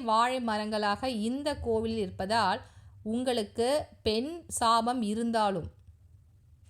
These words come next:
அந்த சாபத்தினால் திருமண வாழ்க்கையில் தடை இருந்தாலும் போக்குகின்ற தேவியர் தான் சப்த கன்னியர்.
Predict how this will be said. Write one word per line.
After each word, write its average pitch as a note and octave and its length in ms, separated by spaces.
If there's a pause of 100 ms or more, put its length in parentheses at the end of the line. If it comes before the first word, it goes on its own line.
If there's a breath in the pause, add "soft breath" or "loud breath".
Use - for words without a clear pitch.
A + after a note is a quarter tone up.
அந்த G3 400
சாபத்தினால் B3+ 760
திருமண C4 480
வாழ்க்கையில் A3 680
தடை B3 380
இருந்தாலும் A#3 600
போக்குகின்ற B3 600 (120)
தேவியர் G#3 460
தான் G#3 300
சப்த - 440
கன்னியர். D3 460